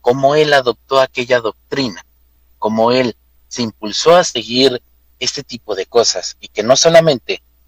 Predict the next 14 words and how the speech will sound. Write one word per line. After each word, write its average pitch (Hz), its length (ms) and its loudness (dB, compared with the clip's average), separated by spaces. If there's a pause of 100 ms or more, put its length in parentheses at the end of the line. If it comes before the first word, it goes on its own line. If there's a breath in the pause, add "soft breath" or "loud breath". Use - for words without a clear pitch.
(220)
su 107 440 0
hermano 120 460 0
Raúl 117 420 2
era 117 200 2
el 131 140 0
único 151 500 -2 (280)
que 101 80 -6
lo 101 100 0
hacía 120 640 4 (100)
hacer 131 420 -2
cosas 110 440 -4
para 98 260 0
el 95 100 -10
pueblo. 95 400 -4